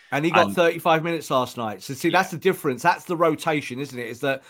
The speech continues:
Speaker 1: if you feel you can do it without hurting the team, you do the rotation. But if you feel that technically you lose something, that's the problem with the squad depth.
Speaker 2: Yes, indeed. Uh, let us know what, uh, lineup you'd like, or which players you'd like to see rested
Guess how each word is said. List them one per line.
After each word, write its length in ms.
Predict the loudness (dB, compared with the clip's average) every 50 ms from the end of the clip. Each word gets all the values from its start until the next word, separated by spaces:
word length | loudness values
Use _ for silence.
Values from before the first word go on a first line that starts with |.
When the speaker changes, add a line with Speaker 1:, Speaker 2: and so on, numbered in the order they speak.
| -20 -18 -12 -10
Speaker 1:
if 120 | -6 -4
you 80 | -4 -4
feel 300 | -4 0 4 6 6 6
you 120 | 4 0
can 180 | -2 -2 -2 0
do 200 | 2 2 2 2
it 80 | 0 -2
without 300 | -2 -2 0 0 0 -2
hurting 340 | 0 0 0 0 -2 -4
the 80 | -6 -8
team, 340 | -6 -4 -2 -2 0 0 -2
you 120 | -4 -4 -4
do 240 | -2 -2 -2 -2
the 80 | -2 -2
rotation. 600 | -2 -2 -2 -2 -4 -4 -6 -6 -6 -8 -8 -6
But 200 | -4 -6 -6 -6
if 140 | -6 -8 -4
you 140 | -4 -4 -4
feel 400 | -6 -4 0 4 4 6 4 4
that 160 | 2 0 -2 -2
technically 480 | -2 -6 -6 -6 -8 -10 -8 -6 -6
you 200 | -4 -2 -2 0
lose 200 | 0 -2 -2 -2
something, 540 | -2 -4 -4 -4 -6 -6 -4 -2 -2 -4 -6 -10 _ _ _ _ _ _ _ _ _ _ 4
that's 240 | 6 6 6 4
the 80 | 0 -4
problem 320 | 0 0 0 0 0 0
with 140 | -2 -2 -4
the 60 | -6
squad 280 | -8 -6 -6 -6 -6 -6
depth. 340 | -12 -16 -16 -18 -20 _ _ _ _ _ _ _ _ _ _ _ -20 _ _ _ _ _ _ _ _ _ _ -18
Speaker 2:
Yes, 460 | -16 -14 -14 -12 -12 -12 -14 -14 -16
indeed. 680 | -16 -16 -16 -16 -12 _ -4 -2 0 0 0 -2 -4 -6 -6
Uh, 180 | -4 -4 0 4
let 160 | 4 4 4
us 160 | 4 -2 -2
know 220 | 2 2 2 2
what, 320 | 2 2 0 0 -2 -2 _ -12
uh, 420 | -6 -6 -4 -4 -4 -4 -6 -8 -10
lineup 500 | -10 -8 -6 -6 -6 -6 -6 -8 -8 -6
you'd 200 | -8 -6 -6 -4
like, 440 | -4 -6 -6 -6 -10 -18 -20 -20 _ _ _ _ _ _ _ -8
or 100 | -8 -6
which 280 | -2 0 0 0 0 0
players 280 | 2 4 4 4 4
you'd 120 | 2 2 2
like 180 | 2 0 0
to 80 | -2 -4
see 180 | -2 0 0 2
rested 540 | 2 0 0 0 -2 -8 -8 -10 -10 -10